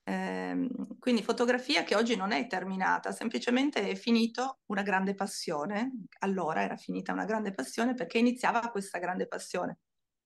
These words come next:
Non riesco mai a essere innamorata di due cose. Per fortuna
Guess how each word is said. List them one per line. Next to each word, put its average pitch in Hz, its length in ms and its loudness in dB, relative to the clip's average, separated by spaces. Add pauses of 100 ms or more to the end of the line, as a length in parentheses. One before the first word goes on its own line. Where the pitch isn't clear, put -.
(180)
Non 208 120 -2
riesco 240 240 6
mai 233 100 6
a 247 40 4
essere 202 540 -2 (420)
innamorata 208 560 4
di 202 100 2
due 190 140 -2
cose. 196 320 -2 (180)
Per - 120 -20
fortuna 214 520 0